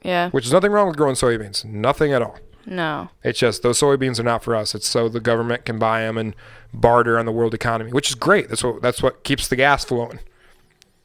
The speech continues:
Speaker 1: Mm-hmm.
Speaker 2: So, so it is difficult. I think there's a lot of difficulties to it.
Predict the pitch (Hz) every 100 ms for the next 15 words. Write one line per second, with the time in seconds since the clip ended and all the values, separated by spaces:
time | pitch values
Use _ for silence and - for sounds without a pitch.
0 | - 208 196 190 185 _ _ 208 151 110
1 | 113 - - _ _ _ _ _ _ -
2 | 160 175 190 127 - 104 - _ - 110
3 | 123 123 117 123 120 117 - 120 117 117
4 | 107 156